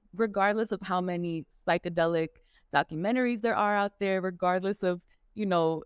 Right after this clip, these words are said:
having these deep spiritual experiences and retreats that people are going on, there's still a lot of stigma around it. So I've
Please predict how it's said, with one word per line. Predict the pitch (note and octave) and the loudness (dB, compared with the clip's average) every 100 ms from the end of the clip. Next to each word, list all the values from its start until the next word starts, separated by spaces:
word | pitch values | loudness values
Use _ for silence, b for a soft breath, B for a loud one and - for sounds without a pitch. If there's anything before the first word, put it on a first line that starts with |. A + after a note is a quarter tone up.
| _ | _
having | - G3+ F#3+ G3 | -4 -2 0 -2
these | F#3 E3 | -6 -6
deep | G3 G3+ | -6 -6
spiritual | - - G3 F#3+ A3 F#3+ F3+ F3+ D#3 _ - | -8 -2 -2 -2 -2 2 2 0 -4 _ -12
experiences | G#3+ - B3 B3 A3 A#3+ G#3 | -12 -6 -2 -2 -2 -2 0
and | F#3 | 0
retreats | G3+ C#4 - | -2 -4 -2
that | A#3+ | -2
people | B3+ A#3 A3+ | -2 -2 -2
are | |
going | G#3+ G#3+ G#3+ | 0 0 0
on, | G#3 G#3 | 0 -2
there's | A3+ | -4
still | - C4 | -2 0
a | |
lot | A3+ G3+ | 0 -2
of | |
stigma | - - G3 G3+ F3+ | -6 -4 -2 0 0
around | E3 E3 D#3+ D#3 | 0 0 0 -2
it. | D#3+ - | -6 -8
So | - F3 D#3+ E3+ _ _ _ _ _ _ - | -4 0 0 -4 _ _ _ _ _ _ -2
I've | F#3 F#3 F#3 F#3 F3+ - | 0 2 0 -2 -8 -14